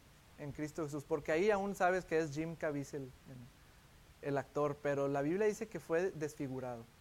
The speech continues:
Entonces no, no hemos visto la, la gravedad aún del, de la obra de Cristo Jesús, pero es precisamente por fe que lo recibimos y lo creemos. Es precisamente en esa obra de Cristo Jesús que yo s-, tengo el derecho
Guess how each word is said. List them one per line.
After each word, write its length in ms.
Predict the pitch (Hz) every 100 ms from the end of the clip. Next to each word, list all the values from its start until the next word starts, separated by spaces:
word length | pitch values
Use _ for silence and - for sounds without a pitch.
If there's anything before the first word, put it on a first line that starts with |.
| - - - - -
Entonces 520 | 139 151 151 175 156
no, 340 | 151 160 175 151
no 200 | 156 170
hemos 340 | 190 190 151
visto 360 | 165 160 - 143
la, 360 | 143 135 -
la 220 | 135 143 135
gravedad 640 | 135 131 131 131 143 151
aún 300 | 135 143 147
del, 240 | 147 135 -
de 120 | 139
la 140 | 135 135
obra 200 | 147 175
de 80 | 170
Cristo 340 | 170 - 190
Jesús, 300 | 165 180 -
pero 220 | 170 165
es 100 | 196
precisamente 800 | - 220 233 220 208 190 185 139 - - - - - -
por 200 | 170 143
fe 260 | - 185 180 - - - -
que 100 | 147
lo 120 | 139
recibimos 500 | 135 135 143 165 151
y 60 | 147
lo 120 | 135
creemos. 320 | 139 139 127 - - - - -
Es 140 | - 147
precisamente 840 | 185 180 190 175 170 175 190 190 - - - -
en 200 | 156 156
esa 300 | 185 220 196
obra 240 | 190 208
de 100 | 185
Cristo 320 | - 180 202
Jesús 300 | 180 185 185
que 180 | - 151
yo 260 | 139 151 180
s-, 160 | - -
tengo 200 | 151 151
el 80 | 185
derecho 360 | 156 135 -